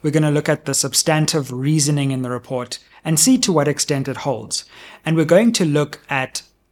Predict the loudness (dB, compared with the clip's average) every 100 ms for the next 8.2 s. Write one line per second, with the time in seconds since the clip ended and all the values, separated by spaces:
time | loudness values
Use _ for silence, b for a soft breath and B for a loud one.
0 | _ -6 0 0 0 -2 -4 -6 -8 -8
1 | -8 -8 -8 -8 -12 -12 -18 b b b
2 | -20 -4 0 2 0 -6 -14 -6 -2 2
3 | 2 0 -2 -4 -6 -8 -4 -4 -4 -6
4 | -6 -8 -8 -8 -6 -6 -6 -8 -14 _
5 | _ -8 0 2 2 2 -2 0 2 2
6 | -2 -4 -2 -4 -8 -8 -8 -6 -4 0
7 | 0 0 -2 -4 -6 -8 -6 -2 -2 -2
8 | -4